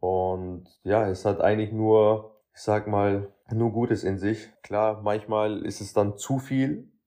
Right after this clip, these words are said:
auch für mich, gebe ich ehrlich zu. Aber wir haben so langsam ein Gefühl dafür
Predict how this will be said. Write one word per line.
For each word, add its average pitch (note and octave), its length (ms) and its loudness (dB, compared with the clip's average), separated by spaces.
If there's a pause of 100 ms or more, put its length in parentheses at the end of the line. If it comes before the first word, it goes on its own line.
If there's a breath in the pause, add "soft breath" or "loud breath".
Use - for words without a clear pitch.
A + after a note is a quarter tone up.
(120)
auch - 260 0
für G#2 80 -2
mich, A#2 320 -2 (160)
gebe G2 160 -6
ich - 60 -8
ehrlich G#2 300 2
zu. B2 380 -4 (340 loud breath)
Aber F2+ 240 0
wir G2 120 4
haben G2+ 100 2
so G#2 140 0
langsam G#2+ 720 0 (140)
ein F#2+ 280 -10
Gefühl G#2 280 -6
dafür G#2 800 2